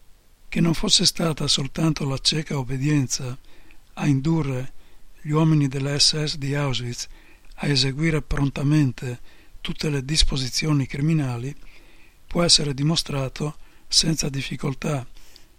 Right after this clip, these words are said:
in quanto altri ordini furono invece generalmente trasgrediti. Alle S S, ad esempio, erano vietati i rapporti sessuali con appartenenti a popoli stranieri.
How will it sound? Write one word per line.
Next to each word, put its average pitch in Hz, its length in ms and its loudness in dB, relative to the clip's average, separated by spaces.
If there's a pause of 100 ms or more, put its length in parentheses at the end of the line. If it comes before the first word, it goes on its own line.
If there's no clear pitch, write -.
(120)
in 143 120 0
quanto 156 420 0
altri 156 340 -2
ordini 131 520 0 (320)
furono 156 400 2
invece 139 440 0
generalmente 143 800 0
trasgrediti. 127 840 -4 (1000)
Alle 170 360 2
S 165 260 4
S, 135 120 2
ad 135 160 -4
esempio, 135 600 -2 (460)
erano 160 400 2
vietati 139 540 -4
i 131 60 -2
rapporti 139 480 -4
sessuali 127 720 -2 (420)
con 160 220 4
appartenenti 147 920 -2 (320)
a 127 120 -6
popoli 147 460 8
stranieri. 135 640 0